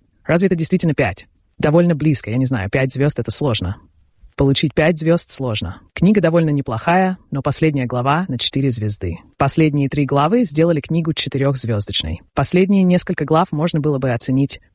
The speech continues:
в две звезды. Две звезды хорошо, но не одна. Ни одного. Я всё ещё хочу уважать людей, которые со мной не согласны,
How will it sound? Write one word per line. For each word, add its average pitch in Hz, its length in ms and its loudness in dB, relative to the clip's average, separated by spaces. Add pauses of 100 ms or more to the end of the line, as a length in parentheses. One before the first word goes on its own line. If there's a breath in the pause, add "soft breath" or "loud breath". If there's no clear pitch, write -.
в 123 80 -4
две 139 240 2
звезды. 107 420 -8 (240)
Две 156 220 4
звезды 165 320 0
хорошо, 135 420 -2
но 143 80 0
не 117 140 0
одна. 104 300 -6 (180)
Ни 160 120 6
одного. 147 400 0 (240)
Я 156 120 2
всё 233 160 2
ещё 214 160 0
хочу 175 180 0
уважать 156 320 2
людей, 143 240 0
которые 120 380 -2
со - 100 -2
мной 123 160 2
не 117 80 2
согласны, 131 580 -2